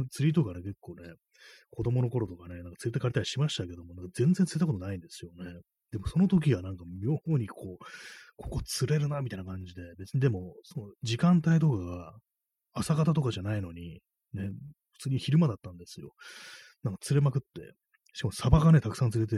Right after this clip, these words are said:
うわ、これはすごいなって感じでね、こう、持ち帰ってね、まあ、調理して食べたりしたんですけども、やっぱりね、なんかね、あのー、ね、私は、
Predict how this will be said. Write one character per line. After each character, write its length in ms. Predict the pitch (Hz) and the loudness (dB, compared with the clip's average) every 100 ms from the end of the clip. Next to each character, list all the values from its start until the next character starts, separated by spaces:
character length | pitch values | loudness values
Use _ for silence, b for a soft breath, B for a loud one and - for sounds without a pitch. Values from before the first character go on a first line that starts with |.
| 90 92 | -4 -8
う 100 | 101 | -12
わ、 60 | - | -4
こ 120 | 123 | -2
れ 60 | |
は 40 | 127 | 0
す 100 | 131 | 2
ご 100 | 127 | 2
い 40 | |
な 80 | 87 | 0
っ 20 | |
て 100 | 90 | -6
感 160 | 90 90 | -12 -10
じ 80 | 87 | -8
で 80 | |
ね、 60 | 87 87 | -10 -12
こ 400 | 87 87 85 82 | -10 -10 -12 -12
う、 40 | |
持 120 | 95 | -10
ち 100 | 90 | -8
帰 100 | - | -4
っ 20 | 98 | -4
て 160 | - | -4
ね、 100 | 80 76 - | -16 -16 -14
ま 120 | 90 | -12
あ、 20 | 87 117 | -12 -16
調 200 | - 107 | -8 -6
理 80 | 85 | -6
し 120 | - - | -8 -10
て 80 | 92 - | -10 -8
食 140 | 131 | -6
べ 60 | - | -6
た 140 | - | -8
り 80 | 101 | -10
し 80 | - | -2
た 120 | 147 | -2
ん 40 | |
で 100 | 98 | -2
す 80 | - | -8
け 80 | 98 | -10
ど 100 | 87 | -10
も、 180 | 87 87 B B B B B B | -14 -16 B B B B B B
や 100 | - | -6
っ 20 | - - | -6 0
ぱ 120 | 180 | 2
り 100 | 120 | 2
ね、 80 | 101 | 0
な 80 | |
ん 80 | 101 | -4
か 60 | 98 | -6
ね、 80 | 92 | -6
あ 120 | 92 | -8
の 0 | 95 95 95 98 95 95 90 90 87 - _ - | -8 -8 -8 -8 -6 -8 -8 -10 -14 -20 _ -16
ー、 20 | |
ね、 160 | 87 - _ _ _ _ _ _ | -16 -18 _ _ _ _ _ _
私 320 | - 98 - 101 | -12 -8 -6 -6
は、 320 | 95 90 | -6 -10